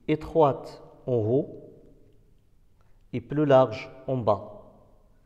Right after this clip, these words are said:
Elle regarde en arrière et en dedans. À sa partie supérieure, on a une surface qui est lisse et répond à une bourse cireuse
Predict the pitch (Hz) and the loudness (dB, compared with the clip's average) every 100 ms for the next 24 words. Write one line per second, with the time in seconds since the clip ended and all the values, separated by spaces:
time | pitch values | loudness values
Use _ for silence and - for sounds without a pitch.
0 | _ _ _ 123 117 131 131 131 110 110 | _ _ _ -4 0 0 4 4 4 -2
1 | - - - - 151 151 123 113 113 123 | -12 -20 -20 -6 0 2 2 0 -2 0
2 | 147 147 - - - - 143 147 135 120 | -2 -6 -14 -20 -20 -8 -4 -2 -2 -4
3 | 104 98 101 - - - _ _ - - | -6 -8 -10 -18 -20 -20 _ _ -20 -20
4 | - - 120 156 - 156 - 139 - - | -14 -10 -4 -2 -2 -6 -6 -6 -6 -14
5 | - - - 143 - 120 110 117 147 196 | -20 -20 -12 -8 -2 -2 -2 -2 -2 -4
6 | - - - - _ _ _ _ _ _ | -12 -20 -20 -20 _ _ _ _ _ _
7 | - 127 123 127 - 151 - 151 156 - | -10 -6 -4 -6 -8 -10 -6 -4 -4 -8
8 | 123 107 104 135 196 - - - - _ | -10 -8 -6 -8 -8 -14 -20 -20 -20 _
9 | _ _ _ _ - 131 117 131 131 127 | _ _ _ _ -4 -2 -2 -2 -2 -4
10 | 156 - - - - 120 120 104 135 - | -4 -10 -20 -16 -12 -10 -8 -8 -8 -8
11 | - - 107 123 135 143 | -10 -6 -4 -2 -4 -6